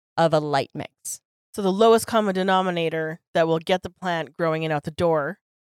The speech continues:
Speaker 1: Absolutely. This is a good baseline for most plants. No, it's not ideal. Here we go.
Speaker 2: But when I get that plant home, I shouldn't repot it right away, should I? Should I be waiting for new growth?
Speaker 1: I, I don't recommend repotting as soon as you get home.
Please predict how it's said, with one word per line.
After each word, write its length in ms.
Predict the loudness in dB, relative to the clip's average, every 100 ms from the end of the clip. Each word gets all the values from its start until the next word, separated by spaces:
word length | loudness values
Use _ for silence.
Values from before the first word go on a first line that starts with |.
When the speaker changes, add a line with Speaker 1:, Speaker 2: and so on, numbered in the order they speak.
| _ 0
Speaker 1:
Absolutely. 640 | 2 2 4 4 2 -2 _ _
This 260 | 2 2 2
is 220 | 2 2
a 200 | 0 -2 0
good 420 | 4 4 2 -4 -16 -4
baseline 640 | 0 0 0 0 2 2 -2 -2
for 120 | 0
most 360 | 2 2 0
plants. 460 | -4 -2 -2 -4 -8
No, 240 | -2 0
it's 160 | 0 -2
not 160 | 0 0
ideal. 600 | 0 0 0 2 0 -4 _
Here 120 | -6
we 120 | -6 -6
go. 220 | -8 -10 _ _ _ _ _
Speaker 2:
But 80 | 0
when 140 | 2
I 60 | 2
get 200 | 0 0
that 240 | 2 2
plant 320 | 0 0 0 0
home, 320 | 2 2 2
I 100 | -2
shouldn't 360 | -2 -2 -4 -4
repot 420 | -4 -4 -2 0
it 100 | 0
right 180 | -2 -4
away, 200 | -6 -6
should 180 | -4 -2
I? 140 | -2
Should 180 | -2 -2
I 100 | -2
be 160 | -4
waiting 340 | -2 -2 -2 -8
for 200 | -6 -4
new 180 | -4 -4
growth? 340 | 0 0 0 _ _ 0
Speaker 1:
I, 280 | 2 2 -2 -2
I 240 | 2 2
don't 280 | 4 4 4
recommend 580 | 2 0 0 0 0 0
repotting 600 | -2 -2 0 0 0 -2
as 100 | -4
soon 220 | -2 -2
as 120 | -2
you 80 | -2
get 180 | -2 -4
home. 280 | -4 -8